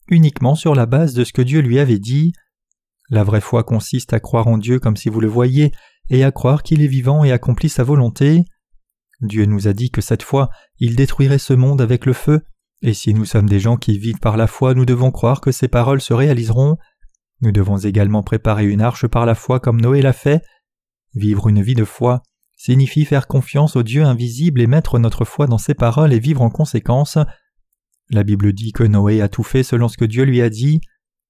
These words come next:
Dieu a dit à Noé, « Apporte deux animaux de toutes sortes et je les garderai en vie, » et il a obéi. Sachez ceci,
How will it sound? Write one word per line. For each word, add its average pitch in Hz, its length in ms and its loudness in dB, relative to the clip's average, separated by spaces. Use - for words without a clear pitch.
Dieu 104 240 -2
a 101 80 -4
dit 120 160 0
à 107 80 2
Noé, « 110 400 2
Apporte 110 440 0
deux 104 240 2
animaux 110 340 2
de 107 120 2
toutes 107 200 -4
sortes 113 320 -2
et 113 60 2
je 107 100 0
les 107 140 0
garderai 120 420 2
en 110 140 2
vie, » 131 260 -2
et 107 60 2
il 104 180 2
a 110 80 4
obéi. 127 540 0
Sachez 107 340 -4
ceci, 139 460 -2